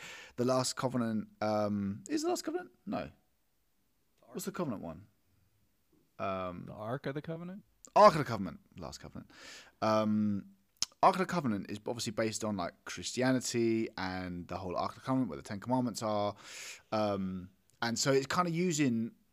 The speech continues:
Speaker 1: real world texts that are actually in existence, right? Um, and then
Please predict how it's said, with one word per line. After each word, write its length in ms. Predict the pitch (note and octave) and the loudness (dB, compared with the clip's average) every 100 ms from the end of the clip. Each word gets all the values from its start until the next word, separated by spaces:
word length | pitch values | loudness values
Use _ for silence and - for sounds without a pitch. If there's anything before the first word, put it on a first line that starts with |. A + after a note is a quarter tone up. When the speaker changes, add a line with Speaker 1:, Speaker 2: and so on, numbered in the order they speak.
| _ _ - - - | _ _ -20 -20 -12
Speaker 1:
real 460 | A#2+ A#2+ D#3+ D#3+ | -2 4 6 6
world 540 | C#3 C#3 C#3 B2+ A#2 - - - | 4 4 4 4 0 -4 -14 -10
texts 800 | - A#2 - - - - - - _ _ _ - | -4 -4 -4 -8 -8 -6 -8 -8 _ _ _ -14
that 280 | A2 G2+ - | -8 -4 -2
are 180 | A2 A2+ | 0 0
actually 440 | A2 - G#2+ G2+ | -2 -2 -2 -2
in 80 | A2 | -4
existence, 680 | G2+ A2+ A2 - E2 - - | -6 -4 -4 -6 -10 -10 -4
right? 280 | E2 G2+ - - - - - | -2 -2 -6 -14 -18 -14 -4
Um, 480 | G#2+ G#2 F#2+ F#2+ F#2+ | -2 0 -2 -4 -4
and 160 | A2+ A2+ | -4 -2
then 380 | A#2+ A#2 A2+ | 0 0 -2